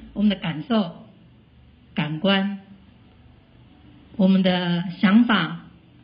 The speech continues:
空的是什么意思？告诉你说它是不真实的。什么意思？简单来讲，你听得懂语言的，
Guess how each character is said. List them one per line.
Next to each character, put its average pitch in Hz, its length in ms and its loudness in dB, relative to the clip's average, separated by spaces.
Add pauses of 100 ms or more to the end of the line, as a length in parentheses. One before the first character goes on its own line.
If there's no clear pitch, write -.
空 320 240 4
的 285 80 6
是 220 100 0
什 240 120 0
么 180 80 -2
意 185 60 -2
思？ 175 80 -4
告 233 180 4
诉 233 80 2
你 202 160 2
说 190 160 0
它 247 220 -2
是 254 100 0
不 240 140 -2
真 240 400 2
实 143 180 -8
的。 151 200 -10 (760)
什 190 80 -4
么 208 80 -2
意 240 160 0
思？ 180 220 -6 (100)
简 175 160 -4
单 226 160 -4
来 196 140 -2
讲， 185 200 -6
你 170 120 -6
听 277 120 -2
得 262 120 0
懂 180 240 -8
语 160 160 -4
言 160 100 -8
的， 170 80 -10